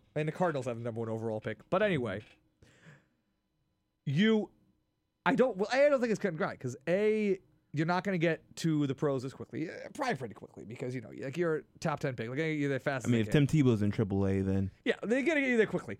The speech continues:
Speaker 1: But A, also, you're not guaranteed. Like, what if you just turn, like, Devin Marrero was a top ten pick from what I remember? Remember that, remember this, that big money-making career Devin Marrero has?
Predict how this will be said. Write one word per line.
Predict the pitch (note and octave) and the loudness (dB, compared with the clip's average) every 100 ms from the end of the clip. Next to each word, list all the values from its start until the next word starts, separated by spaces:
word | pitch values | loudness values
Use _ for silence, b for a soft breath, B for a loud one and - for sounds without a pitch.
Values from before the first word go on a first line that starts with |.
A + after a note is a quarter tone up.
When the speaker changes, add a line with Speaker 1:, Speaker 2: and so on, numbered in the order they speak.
| b b b | b b b
Speaker 1:
But | A3 A#3+ | 0 2
A, | A#3 C#4 B3+ | 4 4 6
also, | A#3 A#3+ A#3+ A#3 G#3 F#3+ | 4 4 4 4 6 4
you're | D#3+ F3+ | 4 4
not | C4+ | 4
guaranteed. | A3+ A#3 G3 F3+ G3+ | 4 4 4 2 2
Like, | E3 | 2
what | C3+ F3+ | 2 2
if | F3+ | 2
you | |
just | F3+ F3 | -2 0
turn, | F#3+ F3+ | 0 0
like, | E3 C#3+ | -2 2
Devin | F3 G3+ | 2 2
Marrero | F#3+ D3+ C3+ F#3 E3 | 0 0 2 2 2
was | C#3 B2 | 0 -2
a | |
top | A2+ B2 - | -4 -6 -2
ten | B2+ A#2+ | -4 -2
pick | B2 | -4
from | B2+ | -4
what | A#2+ | -6
I | |
remember? | A#2+ A2 A2 A#2+ - _ _ _ _ _ b b b - | -6 -8 -4 -4 -6 _ _ _ _ _ b b b 0
Remember | G3+ | 4
that, | F#3+ - - | 2 0 0
remember | G3 F#3 | 4 4
this, | - | 4
that | - E3 C3 | 0 0 2
big | F#3 F3+ | 2 4
money-making | D3 D#3+ D#3+ E3 E3 | 2 2 2 0 0
career | D3+ C#3+ D3 D3+ | 0 0 2 2
Devin | D3 D3 | 0 0
Marrero | B2+ A#2+ B2 | -4 -4 -2
has? | C#3+ C3+ | -2 -4